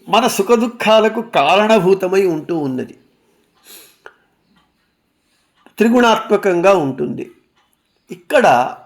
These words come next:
ఆ లింగదేహము ఎంత బలంగా ఉంటుంది, ఎంత గట్టిగా అంటుకొని ఉంటుంది అని అంటే,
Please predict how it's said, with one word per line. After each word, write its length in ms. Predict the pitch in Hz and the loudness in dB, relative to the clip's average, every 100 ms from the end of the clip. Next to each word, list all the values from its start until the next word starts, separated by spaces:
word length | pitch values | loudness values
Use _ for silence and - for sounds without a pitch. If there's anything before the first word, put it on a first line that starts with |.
| - | -2
ఆ 260 | 175 165 147 | 0 0 -2
లింగదేహము 1200 | 165 220 254 226 262 240 185 220 185 151 190 - _ _ _ _ _ _ _ _ _ _ _ _ _ _ - - - - | -4 0 0 2 2 2 2 2 2 -2 -8 -14 _ _ _ _ _ _ _ _ _ _ _ _ _ _ -20 -20 -20 -10
ఎంత 460 | 233 143 160 240 247 | -4 0 2 2 2
బలంగా 600 | 226 165 170 220 247 247 | 2 2 2 2 4 4
ఉంటుంది, 600 | 240 226 233 226 220 220 | 2 0 -2 -2 -2 -2
ఎంత 460 | 220 214 175 208 220 | -2 -2 -2 -2 -4
గట్టిగా 680 | 170 143 147 - 233 247 | -2 -2 -2 -2 2 4
అంటుకొని 500 | 233 202 185 220 226 | 4 2 -4 -4 -2
ఉంటుంది 600 | 220 190 208 196 202 202 | 0 -4 -6 -4 -2 0
అని 140 | 196 180 | 0 0
అంటే, 640 | 170 170 196 135 147 202 | -4 0 2 2 0 -4